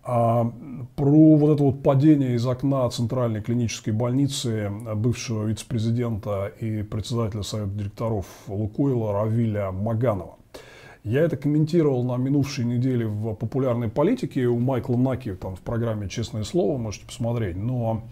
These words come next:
я просто хотел несколько слов сказать отдельно. Я Маганова неплохо знал.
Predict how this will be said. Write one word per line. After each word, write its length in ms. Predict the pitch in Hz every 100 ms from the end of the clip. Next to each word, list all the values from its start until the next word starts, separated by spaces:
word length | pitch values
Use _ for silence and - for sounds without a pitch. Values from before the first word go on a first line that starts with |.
| - - - - -
я 100 | 127
просто 180 | 147
хотел 180 | - 156
несколько 240 | 135 123 -
слов 220 | 135 113
сказать 300 | 120 110 110
отдельно. 600 | 110 135 180 151 123 107
Я 120 | 113
Маганова 440 | 151 135 143 156 131
неплохо 400 | 120 139 131 120
знал. 320 | 101 85 76